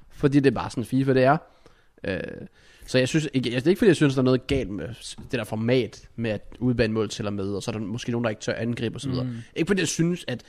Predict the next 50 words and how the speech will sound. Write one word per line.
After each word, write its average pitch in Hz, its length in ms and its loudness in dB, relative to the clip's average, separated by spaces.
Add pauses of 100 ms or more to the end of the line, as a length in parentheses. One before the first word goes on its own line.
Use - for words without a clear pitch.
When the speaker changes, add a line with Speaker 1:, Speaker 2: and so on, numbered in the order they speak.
(160)
Speaker 1:
mål 135 380 8
skal - 140 -4
tælle 120 260 0
for 120 80 -6
to - 320 2
eller 107 140 -2
sådan 107 100 -4
noget, 101 140 -4 (220)
så - 120 -6
vi 113 60 -2
bare 110 180 -2
kan 120 100 -4
få, 104 320 -2 (380)
få - 200 0
den 120 140 4
der 104 80 -2
ekstra 117 260 -4
underholdning. 110 440 -2 (400)
Det 120 80 -6
kunne - 80 -2
faktisk 107 160 -2 (100)
være - 40 -4
sjovt, 71 120 -12
til - 100 -12
men 64 100 -10
det - 180 -16
er 127 100 0
en 139 80 4
anden 127 100 2
side 123 120 -2
af 110 40 -2
sagen. 107 160 -4
Speaker 2:
Ja, 147 220 0 (880)
ja. 113 60 -2
<laughs> 135 100 6
Speaker 1:
Men 143 260 4 (800)
jeg 127 140 0
synes, 190 220 0
de 156 140 0
gør 151 240 4 (480)
alt, 190 260 4
hvad 127 160 2
de 131 140 -2
kan 135 280 0
for 135 80 -6
at 117 40 -4
få 156 180 4
det 120 80 2
bedste 117 260 -2
format, 113 380 0